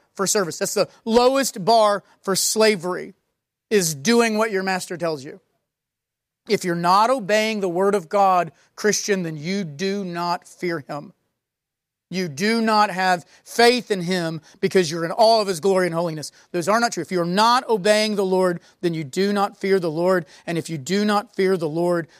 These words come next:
then you are certainly not ready for whatever spiritual attacks the evil one might bring your way. You cannot be. You are a city without walls.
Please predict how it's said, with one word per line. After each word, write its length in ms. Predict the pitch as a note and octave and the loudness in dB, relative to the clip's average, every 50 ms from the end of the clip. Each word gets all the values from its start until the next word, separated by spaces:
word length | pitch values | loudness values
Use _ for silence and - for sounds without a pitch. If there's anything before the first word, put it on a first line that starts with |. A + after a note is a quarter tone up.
| _ _ | _ _
then 120 | E3+ E3 | -10 -8
you 100 | E3 D#3+ D3+ | -8 -8 -8
are 80 | C#3 | -10
certainly 480 | - - - - A3 A3 A3 G3+ F3+ F3+ | -10 -10 -4 -2 0 0 0 -2 -6 -4
not 200 | F3 E3+ F3+ E3+ | -2 -2 -2 -2
ready 280 | E3 D#3 D3+ D3+ C#3+ - _ _ _ | -2 -4 -6 -6 -8 -12 _ _ _
for 100 | _ F3+ | _ -4
whatever 280 | D#3+ E3 F3+ G3 F#3 F#3 | 0 0 0 0 0 -2
spiritual 480 | - - - - F#3+ F3+ - - E3 | -6 -8 -4 -2 -2 -2 -2 -4 -6
attacks 420 | F3 E3 - F3 D#3+ D3 C#3 - - | -6 -4 -2 -2 -2 -2 -4 -8 -10
the 80 | F3+ | -8
evil 200 | F#3+ F3 D#3+ E3 | -8 -8 -8 -6
one 120 | E3 D#3+ D#3+ | -8 -8 -6
might 160 | D#3 D#3 D#3+ | -8 -8 -8
bring 160 | D3+ D3 C#3+ | -8 -10 -10
your 140 | C#3+ C3+ C3+ | -10 -12 -14
way. 220 | C3 B2+ - _ _ _ _ _ _ _ _ _ _ _ _ _ _ _ _ | -14 -16 -20 _ _ _ _ _ _ _ _ _ _ _ _ _ _ _ _
You 120 | - F#3 F3 | -10 -10 -8
cannot 440 | - - F#3+ F#3+ G3 F3 D#3+ - | -2 -2 0 0 0 -2 -4 -8
be. 240 | D3+ E3 - F#3 F#3 _ _ _ _ _ _ _ _ _ _ _ _ _ _ _ _ _ _ _ _ _ _ _ _ _ _ _ _ _ _ _ _ _ | -10 -14 -14 -16 -18 _ _ _ _ _ _ _ _ _ _ _ _ _ _ _ _ _ _ _ _ _ _ _ _ _ _ _ _ _ _ _ _ _
You 280 | - F3+ G3 A3+ A3+ G#3+ | -4 -2 0 2 4 4
are 120 | G3 F3 | 2 2
a 120 | D#3+ D3+ | -2 -6
city 580 | C3 - - - - A#3+ A#3 A#3 A#3 A3+ G#3+ - _ | -6 -4 -2 0 0 0 0 0 -2 -4 -8 -10 _
without 480 | F3 F#3 G3+ G3 G3 F#3+ F#3 F3+ F#3+ | 0 0 2 2 2 0 0 0 -2
walls. 580 | F3+ E3 F3 F3 D#3 D3+ D#3+ E3+ - - - - | -2 0 0 0 0 0 -4 -8 -12 -14 -16 -16